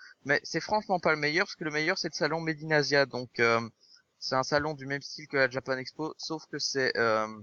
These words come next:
c'est plus grand que la Japan Expo Belgium, c'est moins cher, il y a moins de fils, enfin, c'est un, un très bon salon.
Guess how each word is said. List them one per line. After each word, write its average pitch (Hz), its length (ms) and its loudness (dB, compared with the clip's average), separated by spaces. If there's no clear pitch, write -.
c'est - 200 -10
plus 139 120 -8
grand 135 240 0
que - 80 -2
la 127 40 2
Japan 120 280 0
Expo 120 200 -4
Belgium, 123 320 0
c'est - 160 -2
moins 143 220 4
cher, 147 560 2
il 131 80 2
y - 20 6
a 143 40 6
moins 143 180 2
de 139 80 -10
fils, 180 260 -8
enfin, 139 160 -4
c'est - 140 -8
un, 117 280 0
un 120 60 0
très 185 180 -4
bon 202 180 -6
salon. 131 500 -2